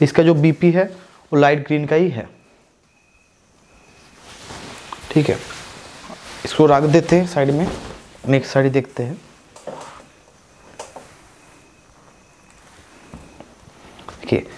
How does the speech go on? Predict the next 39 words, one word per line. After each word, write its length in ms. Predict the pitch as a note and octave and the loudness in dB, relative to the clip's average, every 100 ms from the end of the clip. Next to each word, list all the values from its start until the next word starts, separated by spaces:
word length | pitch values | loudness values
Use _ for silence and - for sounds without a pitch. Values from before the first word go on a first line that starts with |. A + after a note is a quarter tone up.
| - - - - E3+ | -20 -20 -20 2 6
ये 140 | F#3 | 6
भी 280 | F3+ G3+ G#3 - - - - - - - | 6 4 2 -8 -20 -20 -20 -20 -20 -2
बहुत 280 | C#3+ D3+ E3 | 4 4 4
यूनिक 280 | F3 E3 D#3 | 4 4 4
design 320 | C#3 - A#2+ | 2 0 -2
है, 160 | A2+ A#2+ - - - - - _ D3+ | -4 -8 -16 -20 -20 -20 -20 _ 2
ये 120 | D#3 | 4
market 320 | D3+ D3 D#3+ | 4 2 2
में 180 | E3 C#3+ | 2 2
बहुत 240 | C3 D#3 | 2 2
ज़्यादा 200 | C#3 C#3 | 2 -2
चलता 300 | B2+ G#2+ G#2 | -4 -6 -6
है। 160 | A#2 - _ _ _ _ _ _ - _ _ _ - - - - - - - | -12 -14 _ _ _ _ _ _ -20 _ _ _ -20 -20 -20 -20 -20 -20 -12
हर 280 | - D3+ F#3 | 2 4 4
साड़ी 280 | F#3 F#3+ G3 | 4 4 6
में, 140 | D3 | 4
हर, 300 | A#2 C#3 F3+ F3+ | 4 4 2 2
मेरे 200 | E3+ D#3+ | 4 4
पास 140 | F3 F3 | 4 2
जो 280 | D3 F3 | 4 2
भी 160 | F3 G3+ | 2 0
silk 260 | F#3+ F#3+ F3 | 2 0 2
का 60 | |
साड़ी 240 | F#3 F3+ F3 | 2 2 4
है, 100 | C#3+ | 2
मैं 260 | D3+ D#3+ | 0 -4
जो 180 | C#3+ F3 | 0 0
दिखा 280 | E3+ F3 F3+ | 2 0 2
रहे 140 | F3 | 4
हो, 60 | C#3+ | 2
पहले 380 | - C#3+ D#3 F3 | 0 0 2 0
three 420 | F3 - - F3+ | -4 -18 2 2
videos 380 | E3 E3+ F3 F3 | 4 4 2 2
में 140 | F3+ D3+ | 0 2
जो 160 | D#3 | 2
भी 140 | E3+ G3 | 4 4
दिखा 260 | F#3 F#3 | 2 2
रहा 140 | E3 B2 | 2 0
था, 240 | A#2 A#2+ | -4 -8